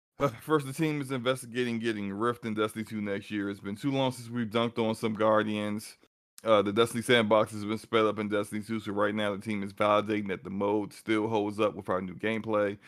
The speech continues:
Second, the team is working on multiple brand new modes in twenty twenty-two. We aren't quite ready <laughs> to spoil these yet, but we're excited to ha-, offer new twists and rules to the ways you can make Shaxx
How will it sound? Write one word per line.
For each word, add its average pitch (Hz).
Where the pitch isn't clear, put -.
Second, 113
the 104
team 110
is 101
working 107
on 101
multiple 107
brand 107
new 107
modes 104
in 98
twenty 110
twenty-two. 107
We 98
aren't 104
quite 107
ready 110
<laughs> -
to 107
spoil 107
these 101
yet, 104
but 98
we're 104
excited 104
to 104
ha-, 104
offer 104
new 101
twists 120
and 151
rules 156
to 160
the 139
ways 127
you 117
can 117
make 117
Shaxx 110